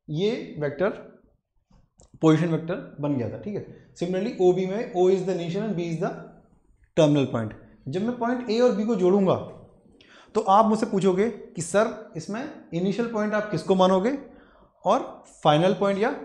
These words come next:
टर्मिनल पॉइंट किसको मानोगे? उसी के बाद आप लोग बता पाओगे कि ये एबी वेक्टर बनेगा या फिर बीए वेक्टर बनेगा।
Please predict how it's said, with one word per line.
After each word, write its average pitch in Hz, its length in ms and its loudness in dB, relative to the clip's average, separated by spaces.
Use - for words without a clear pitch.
टर्मिनल 175 400 4
पॉइंट 196 300 0
किसको 156 240 -6
मानोगे? 107 400 -6
उसी 240 240 -2
के 285 180 0
बाद 180 340 4
आप 170 180 2
लोग 214 200 0
बता 143 260 6
पाओगे 180 380 4
कि 202 200 -6
ये 214 160 0
एबी 180 300 10
वेक्टर 240 280 8
बनेगा 220 360 4
या 165 140 4
फिर 240 320 2
बीए 190 640 4
वेक्टर 143 280 0
बनेगा। 107 380 -2